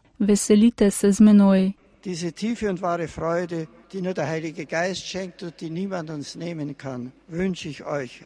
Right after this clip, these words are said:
Speaker 2: allen.
Speaker 1: Tega globokega in resničnega veselja, katerega lahko podari le Sveti Duh, želim vam vsem. Tako je Sveti Oče včeraj nagovoril vernike na trgu svetega Petra.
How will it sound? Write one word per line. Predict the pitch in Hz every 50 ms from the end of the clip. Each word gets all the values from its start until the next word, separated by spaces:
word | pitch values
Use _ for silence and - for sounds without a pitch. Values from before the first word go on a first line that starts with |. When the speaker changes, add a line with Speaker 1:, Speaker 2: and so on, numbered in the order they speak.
| _
Speaker 2:
allen. | - - 143 135 120 104 101 107 95 - _ _ _ -
Speaker 1:
Tega | - 226 220 247 240 226
globokega | - 208 202 185 190 196 202 208 - - 233 208 208 220 214 202
in | 196 190
resničnega | 196 196 190 185 - - 214 214 - - - 226 214 220 208
veselja, | 190 196 - - - 208 208 208 208 214 220 220 214 220 -
katerega | - 196 190 - 196 190 190 196 196 202 202 196
lahko | 196 196 - - - - 226 214
podari | - 214 208 185 202 202 202 226 226 220
le | 220 226 233
Sveti | - - - 226 233 - - 202
Duh, | 185 - 220 220 220 - - - -
želim | 208 - - 196 196 208 214 220 226 220 202 202
vam | 202 202 208 208 214
vsem. | 220 - - - - 196 190 190 185 185 185 196 _ _ _ _ _ _ -
Tako | - 202 - - - 240 240
je | 220 196 190
Sveti | - - - 208 208 - - 202
Oče | 196 202 208 214 - - 220 208
včeraj | 208 208 - - 233 226 240 240 233
nagovoril | 220 202 196 196 202 196 208 226 233 247 240 220 208
vernike | 196 208 208 208 220 233 226 226 - - 214
na | 208 196 196
trgu | - - 214 214 226 208 - 233
svetega | - - - 202 196 - - 214 208 214 214
Petra. | - - 208 196 - - 202 202 190 185 190